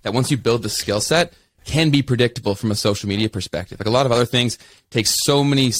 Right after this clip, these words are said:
skills, so much time and, like, a lot of nuance to go viral, but you don't need to go viral when you're taking this really sniper approach. And that's why I'll be launching a course all about that, just because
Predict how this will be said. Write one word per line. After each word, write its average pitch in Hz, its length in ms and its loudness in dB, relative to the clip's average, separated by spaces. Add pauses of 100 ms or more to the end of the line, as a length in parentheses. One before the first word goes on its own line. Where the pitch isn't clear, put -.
skills, 117 580 0
so 135 120 -4
much 117 120 -4
time 113 240 -2
and, 107 100 -4
like, 98 120 -8
a 107 40 -2
lot 117 120 2
of 104 80 -4
nuance 139 500 -2
to 127 100 -4
go 107 220 0 (420)
viral, 139 460 2
but - 260 -6
you 139 80 -4
don't 165 120 4
need 151 160 2
to 151 60 -4
go 123 100 0
viral 113 360 0
when 107 100 -4
you're 107 80 -6
taking 117 340 -4
this 104 200 -4
really 107 180 -2
sniper 107 520 -4
approach. 160 480 -4 (400)
And 117 100 0
that's 139 140 -2
why 147 100 2
I'll 135 100 2
be 131 80 0
launching 120 300 -4
a 98 60 -6
course 113 400 -4 (880)
all 127 160 4
about 107 360 -2
that, 151 220 0
just 123 160 -8
because 120 380 -2